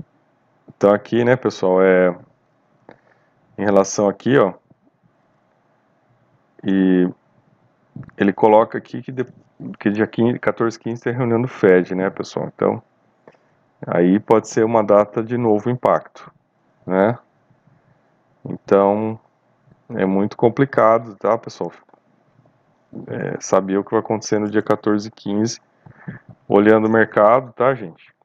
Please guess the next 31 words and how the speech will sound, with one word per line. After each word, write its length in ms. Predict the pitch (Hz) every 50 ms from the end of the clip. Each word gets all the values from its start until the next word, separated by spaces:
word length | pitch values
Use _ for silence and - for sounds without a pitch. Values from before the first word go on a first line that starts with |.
| _ _ _ _ _ _ _ _ _ -
Olhando 300 | 101 101 107 113 123 123
o 60 | 120
mercado, 520 | 120 113 - - 107 104 110 120 113 -
tá, 160 | - 107 113
pessoal? 280 | - - 95 - - 92
E 60 | 87
pensando 360 | - 113 110 - - 117 107
assim 200 | 101 - - 117
no 120 | 110 104 104
nosso, 440 | 104 107 110 - - - 101 - - _ - -
né, 240 | 101 110 135 151 - _ _ - - - _ _ _ _ _ _ - - _
suado 500 | - - - 104 98 101 110 123 127 120
dinheirinho, 640 | 110 - 113 104 98 92 98 120 143 135 113 104 - _ _ - _ - - - _ -
não 320 | 104 98 107 143 160 135
entrem, 380 | 113 113 120 127 - - 92 87
tá, 200 | - - 95 107
pessoal? 360 | 110 - 113 - - 85 85
Não 160 | 85 98 117
tá 140 | 131 - 139
barato. 540 | 127 104 90 85 78 78 - _ _ _ _ _ _ _ _ _ _ _ _ _ _ _ _ _ _ _ _ _ _ _ _ _ -
Não 240 | 95 95 104 131 139
entre, 240 | 117 104 98 - -
não 120 | 117 101 107
está 180 | 113 - 143
barato. 420 | 131 135 117 - - - - _ _ _ _ - _ _ _ - _ _ _ _
Fique 300 | _ - 135 151 - -
de 120 | - 220 214
fora 340 | - - 156 143 151 175 190
e 20 |
fique 240 | - - 196 - 247
olhando. 500 | 269 262 190 156 170 185 165 107 -